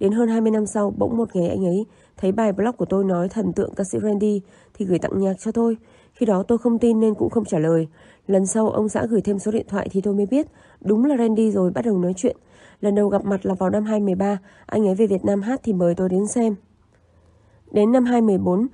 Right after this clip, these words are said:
chị Thanh Tú sang California thăm ca sĩ Randy. Cặp đôi chính thức yêu đương một năm sau đó.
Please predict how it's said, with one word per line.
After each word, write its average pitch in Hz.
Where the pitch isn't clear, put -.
chị -
Thanh 240
Tú 208
sang 226
California 226
thăm 208
ca 214
sĩ 208
Randy. 214
Cặp 196
đôi 214
chính 208
thức 262
yêu 220
đương 208
một 180
năm 190
sau 190
đó. 180